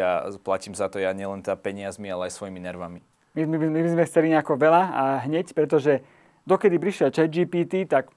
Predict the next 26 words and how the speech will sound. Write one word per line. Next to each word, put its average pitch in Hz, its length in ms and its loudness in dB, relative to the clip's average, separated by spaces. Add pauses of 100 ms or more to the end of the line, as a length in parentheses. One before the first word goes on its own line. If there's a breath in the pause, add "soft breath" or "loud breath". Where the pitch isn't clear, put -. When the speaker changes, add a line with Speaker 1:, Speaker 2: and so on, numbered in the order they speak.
(140)
Speaker 2:
ľudia 151 420 2 (960 soft breath)
nejak 151 220 2
sa 156 80 -2
nezaoberali 156 480 4
až 156 80 -6
tak 156 180 2
umelou 170 320 2
inteligenciou. 165 720 2 (580 soft breath)
Ja 151 80 4
som 175 160 0
napríklad 160 480 2
v 139 240 -2
roku 143 160 -2
dvetisícdevätnásť 156 800 0
už 143 160 0
rozprával 156 400 4
o 151 160 -2
tom, 151 160 0
že 135 80 -4
niečo 143 320 -2
ako 139 160 -6
chat 143 160 -4
G 131 160 -4
P 139 80 -6
T 131 160 -6
príde. 151 480 0